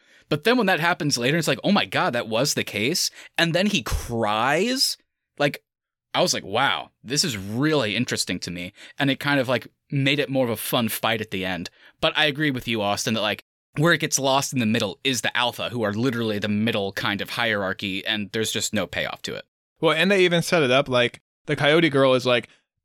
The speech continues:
Speaker 2: "They think this is a prison, but in reality, we're in their kingdom."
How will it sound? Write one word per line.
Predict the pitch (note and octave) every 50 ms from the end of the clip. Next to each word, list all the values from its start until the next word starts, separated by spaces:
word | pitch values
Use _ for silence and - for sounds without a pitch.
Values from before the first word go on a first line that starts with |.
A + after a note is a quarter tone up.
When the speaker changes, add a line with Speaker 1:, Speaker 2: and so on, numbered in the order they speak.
| _ -
Speaker 2:
"They | D3 D3 D3+
think | - D#3 C#3+ C#3+
this | D3 C3+ -
is | C#3 C3
a | A#2
prison, | - - C3+ C#3 C#3 B2+ C#3 B2+ C3
but | C3 A#2+
in | A#2 C3
reality, | B2+ B2 B2+ C3 C3+ C3+ B2+ A#2
we're | A#2+ B2 B2
in | B2 A#2 A#2
their | B2 A2+ A2
kingdom." | - - C3 A#2+ A#2+ A2+ G2 C2+ C2 - -